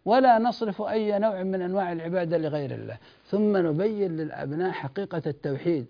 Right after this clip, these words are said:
أن حقيقة التوحيد ليست هي فقط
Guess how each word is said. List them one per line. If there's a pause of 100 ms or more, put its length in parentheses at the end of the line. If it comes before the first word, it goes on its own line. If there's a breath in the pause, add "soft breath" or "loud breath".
(840 loud breath)
أن
حقيقة
التوحيد
ليست
هي
فقط